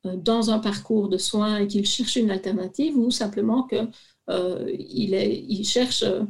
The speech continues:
pas une alternative, mais quelque, un, un traitement qui est conjoint et qui, qui peut, euh, qui peut l'aider.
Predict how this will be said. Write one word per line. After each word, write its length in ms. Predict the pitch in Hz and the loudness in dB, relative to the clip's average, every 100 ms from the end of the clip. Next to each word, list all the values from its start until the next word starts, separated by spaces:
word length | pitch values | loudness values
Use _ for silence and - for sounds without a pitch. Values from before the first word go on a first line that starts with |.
| - | -2
pas 120 | 254 | 2
une 140 | 226 220 | 6 6
alternative, 640 | 196 208 214 190 294 247 | 6 4 2 2 2 4
mais 280 | 208 214 - | 4 2 -4
quelque, 240 | - 202 - - | -8 -4 -4 0
un, 200 | - 202 | 4 4
un 60 | 214 | 2
traitement 360 | 208 214 233 254 | 0 0 2 2
qui 140 | - | 0
est 100 | 214 | -4
conjoint 600 | - 208 202 208 233 262 | 0 2 2 2 2 0
et 220 | 233 190 | -2 -4
qui, 360 | - 226 196 220 _ _ _ _ | -4 -4 -4 -6 _ _ _ _
qui 120 | - | -20
peut, 300 | 208 - 196 | -16 -4 -2
euh, 120 | 175 175 208 208 - _ | -2 -6 -8 -10 -14 _
qui 140 | - | -10
peut 160 | - 190 | 0 2
l'aider. 400 | 180 170 208 | 2 0 -4